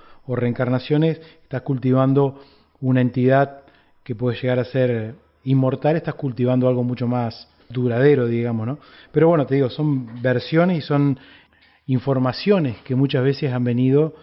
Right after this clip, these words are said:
de, de estas personas que dicen tener contacto con estas entidades, que son para tomar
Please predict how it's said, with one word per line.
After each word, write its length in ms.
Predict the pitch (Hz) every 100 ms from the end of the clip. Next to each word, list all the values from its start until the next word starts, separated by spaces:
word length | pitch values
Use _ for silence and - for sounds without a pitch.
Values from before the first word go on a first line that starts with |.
| _ _ _ -
de, 580 | 120 117 110 107 110 110
de 120 | 120
estas 160 | 123 127
personas 380 | 120 113 143 143
que 80 |
dicen 200 | 127 127
tener 260 | 120 120 127
contacto 600 | 120 113 143 135 - 156 - - - _ - -
con 120 | 127
estas 240 | 123 127
entidades, 400 | 127 123 135 175
que 180 | - 127
son 300 | - 151 185
para 160 | 165 127
tomar 460 | 127 139 156 -